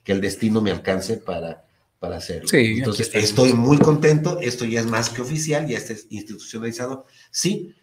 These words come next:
Speaker 1: El Arte de Vivir en Pareja como proyecto, como, eh, eh, elementos para la pareja, para reconstruir su, su armonía y reconstruir las relaciones, informativo. Formativo cuando salgo, me voy, El Arte de Vivir en Pareja sigue en gira, nos vamos el veintiocho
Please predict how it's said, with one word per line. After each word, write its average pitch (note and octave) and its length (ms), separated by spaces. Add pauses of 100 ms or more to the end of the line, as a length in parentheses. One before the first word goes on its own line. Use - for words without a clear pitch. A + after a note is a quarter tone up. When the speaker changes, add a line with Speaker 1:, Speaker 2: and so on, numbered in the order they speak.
Speaker 1:
El A2+ 180
Arte A#2 220
de A#2+ 60
Vivir A#2+ 100
en B2 140
Pareja C#3 320
como A2+ 260
proyecto, G#2+ 520
como, G#2 360 (260)
eh, A2 240
eh, A2+ 520
elementos B2+ 640
para A#2 220
la A2 200
pareja, A2+ 420
para G#2 200
reconstruir A2 580
su, A#2 540
su G#2+ 360
armonía A2 640 (380)
y G#2+ 80
reconstruir G#2 460
las A#2 120
relaciones, A#2 680
informativo. A2 960 (280)
Formativo D3 680
cuando B2+ 240
salgo, G2 560 (340)
me A2 240
voy, A#2 420
El A2 80
Arte A#2+ 180
de B2 60
Vivir B2 80
en - 60
Pareja A#2 260
sigue A#2 240
en A2+ 80
gira, C3 280
nos A#2 160
vamos G2 300
el F#2+ 100
veintiocho G2 600